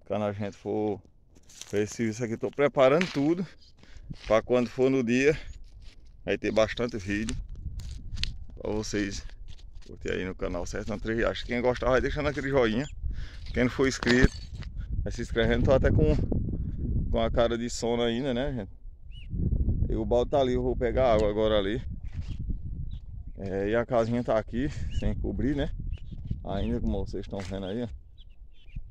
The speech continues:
Tá sem cobrir. Porque falta de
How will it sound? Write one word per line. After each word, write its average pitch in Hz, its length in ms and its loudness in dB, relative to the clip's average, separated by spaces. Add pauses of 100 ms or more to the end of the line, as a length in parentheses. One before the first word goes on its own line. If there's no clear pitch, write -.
(200)
Tá 78 120 -8
sem 104 160 -8
cobrir. 110 460 -4 (1120)
Porque 98 560 -4 (340)
falta 107 320 -4
de 113 280 -2